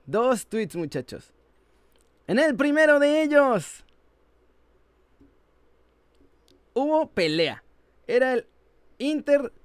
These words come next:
de Miami contra el Atlanta United. Y entonces hubo un penal.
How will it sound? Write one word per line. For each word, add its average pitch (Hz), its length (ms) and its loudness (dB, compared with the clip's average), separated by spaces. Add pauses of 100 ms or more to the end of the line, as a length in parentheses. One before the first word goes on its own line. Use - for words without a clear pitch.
(280)
de 170 140 0
Miami 240 580 0
contra 156 380 -4
el 147 80 0
Atlanta 208 400 -2
United. 127 540 -6
Y 165 120 -6
entonces 302 400 -2
hubo 240 100 -2
un 170 120 -6
penal. 120 280 -10